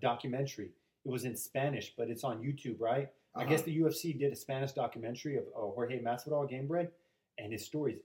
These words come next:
Speaker 1: interesting, dude. His family came off the banana boat.
Speaker 2: Okay.
Speaker 1: His dad went to prison.
Speaker 2: Damn.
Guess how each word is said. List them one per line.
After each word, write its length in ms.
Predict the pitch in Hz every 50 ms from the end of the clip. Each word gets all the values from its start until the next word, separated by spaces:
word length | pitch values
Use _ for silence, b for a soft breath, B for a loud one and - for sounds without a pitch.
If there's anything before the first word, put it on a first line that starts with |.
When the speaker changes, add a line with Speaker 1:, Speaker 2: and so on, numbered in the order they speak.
| _
Speaker 1:
interesting, 540 | - 147 139 - - 123 107 - - 113 101
dude. 220 | 98 113 170 - 117
His 120 | 110 -
family 320 | - 143 143 151 156 147
came 220 | 139 - 147 139 131
off 160 | 127 127 -
the 80 | 113 104
banana 400 | 98 110 104 110 123 131 120 104
boat. 300 | 101 101 95 101 - - _ _ _ _ _ _ -
Speaker 2:
Okay. 200 | 120 120 127 127
Speaker 1:
His 120 | 143 123 -
dad 260 | 127 131 143 151 160
went 140 | 160 143 -
to 60 | 139
prison. 460 | - - 143 143 139 104 104 101 104 - _ _ _ _ _ _ _ _ _ _ _ _ _ _ _ _ - - -
Speaker 2:
Damn. 220 | 196 196 139